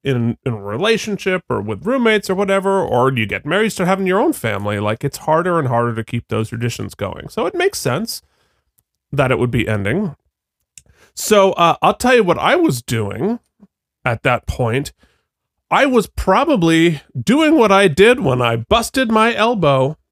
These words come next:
out on the pond playing hockey.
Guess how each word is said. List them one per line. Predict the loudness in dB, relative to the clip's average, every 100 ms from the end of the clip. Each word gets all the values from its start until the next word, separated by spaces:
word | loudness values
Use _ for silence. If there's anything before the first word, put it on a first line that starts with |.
| -4
out | 0 0 0
on | -2 0
the | -2
pond | -2 0 2 0 -2 -8 -4
playing | 0 0 0
hockey. | 0 2 0 -2 -10